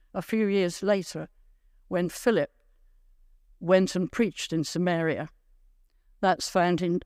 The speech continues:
Acts chapter eight. Could this woman have been the first woman ev-,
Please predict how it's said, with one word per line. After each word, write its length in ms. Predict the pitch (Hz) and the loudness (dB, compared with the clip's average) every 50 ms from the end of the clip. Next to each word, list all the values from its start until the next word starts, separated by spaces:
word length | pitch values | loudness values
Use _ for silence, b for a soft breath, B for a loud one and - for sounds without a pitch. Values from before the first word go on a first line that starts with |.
| - | -2
Acts 340 | - 175 170 - - - - - | -2 -2 -2 -2 -6 -14 -12 -4
chapter 420 | - 185 156 - - - 147 151 | -2 -2 -2 -2 -4 -6 -4 -2
eight. 220 | 175 175 139 - - _ _ _ _ _ _ _ _ - - - - - _ _ - _ - - _ - - - _ - - _ - _ - _ _ _ _ _ _ - _ - - _ - - _ _ - - - - _ _ - - _ _ _ - - _ _ _ _ - - _ _ _ _ _ _ _ _ _ | -2 -2 -2 -6 -10 _ _ _ _ _ _ _ _ -20 -20 -20 -20 -20 _ _ -20 _ -20 -20 _ -20 -20 -20 _ -20 -20 _ -20 _ -20 _ _ _ _ _ _ -20 _ -20 -20 _ -20 -20 _ _ -20 -20 -20 -20 _ _ -20 -20 _ _ _ -20 -20 _ _ _ _ -20 -20 _ _ _ _ _ _ _ _ _
Could 240 | - - 240 220 - | 2 2 2 2 4
this 260 | 233 247 226 - - | 2 2 2 2 -2
woman 300 | 214 220 220 226 233 240 | 2 2 4 6 6 4
have 160 | 247 208 - _ | 4 2 0 _
been 200 | 214 220 226 202 | 2 2 2 2
the 100 | 190 208 | 0 -2
first 460 | - - - 214 208 202 - - - | -4 0 2 2 2 2 0 -8 -6
woman 320 | 170 190 208 202 196 196 | -2 0 2 2 2 2
ev-, 240 | 190 180 170 - _ | 2 0 -2 -4 _